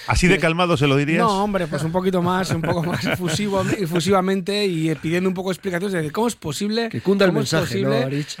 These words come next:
Speaker 2: sí, sí, cómo es posible que pueda llegar un balón ahí, ostras, no, no, no, lo diríamos de otra manera,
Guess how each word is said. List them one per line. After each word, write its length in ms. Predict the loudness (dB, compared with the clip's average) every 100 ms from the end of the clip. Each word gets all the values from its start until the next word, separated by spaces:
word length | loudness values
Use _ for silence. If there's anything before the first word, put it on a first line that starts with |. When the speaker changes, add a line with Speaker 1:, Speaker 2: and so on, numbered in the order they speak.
| -2
Speaker 2:
sí, 200 | 0 2
sí, 140 | 0
cómo 180 | 2 0
es 60 |
posible 400 | 0 -4 -2 -2
que 240 | -2 -4 -4 -8 2
pueda 220 | 2 2
llegar 280 | -2 -2 -4
un 60 |
balón 200 | -4 -4
ahí, 240 | -6 -8 -10
ostras, 460 | -12 -12 -12 -12
no, 200 | -10 -8
no, 180 | -8 -8
no, 200 | -8 -8 -6
lo 180 | -4 -2
diríamos 380 | 0 0 0 -2
de 60 |
otra 160 | 0 0
manera, 320 | 2 0 -2